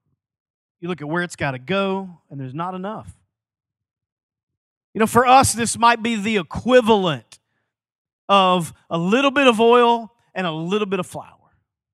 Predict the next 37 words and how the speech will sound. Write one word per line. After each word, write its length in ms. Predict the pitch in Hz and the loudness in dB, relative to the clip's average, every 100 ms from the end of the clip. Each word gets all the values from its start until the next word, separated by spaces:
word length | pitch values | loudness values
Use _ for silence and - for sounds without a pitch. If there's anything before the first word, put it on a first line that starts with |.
| _ _ _ _ _ _ _ | _ _ _ _ _ _ _
I 80 | - | -4
got, 120 | 214 214 | -4 -2
I 80 | 208 | -2
got 180 | 196 | -2
just 400 | 151 175 294 - | -4 -6 -6 -4
a 60 | 226 | -4
little 440 | 196 202 226 208 | -4 -4 -2 -2
bit, 280 | 165 151 110 - _ _ _ _ | -4 -8 -10 -18 _ _ _ _
okay? 340 | - 196 202 208 _ _ _ _ _ _ _ - | -6 -4 -4 -6 _ _ _ _ _ _ _ -12
And 120 | 208 | -8
so 480 | - 247 220 208 233 | -2 0 0 -2 -4
there, 360 | 196 240 302 269 | -4 -2 -2 -4
there 220 | 220 330 | -4 -2
is 160 | 277 190 | -2 -4
a 100 | 247 | -4
contemporary 880 | - 180 - 262 269 269 262 240 208 | -6 -10 -8 -8 -8 -4 -2 -2 -4
version 680 | 143 170 196 180 220 226 - _ _ _ _ - | -4 -4 -4 -6 -8 -8 -16 _ _ _ _ -8
of 120 | 180 | -8
the 100 | 175 | -8
twenty-third 560 | - 208 208 202 175 151 | -10 -8 -8 -6 -8 -6
Psalm. 320 | 180 160 147 | -4 -4 -2
I, 100 | 180 | 0
I, 140 | 190 | 0
I 180 | 190 185 | -2 -4
wanna 140 | 185 | -6
give 180 | 160 165 | -6 -8
it 80 | 151 | -8
to 100 | 151 | -8
you. 80 | 143 | -6
Th-, 140 | 196 | -6
this 200 | 214 233 | -8 -10
is 80 | 208 | -10
simply 340 | - 220 202 | -10 -10 -10
called 340 | - 190 185 180 _ | -4 -2 -2 -4 _
Psalm 340 | - - 220 220 | -12 -4 -4 -4
twenty-three 640 | - 208 185 175 175 170 | -8 -8 -10 -10 -10 -10
Revisited, 840 | 160 135 175 147 147 117 - 113 | -10 -8 -6 -6 -8 -10 -16 -18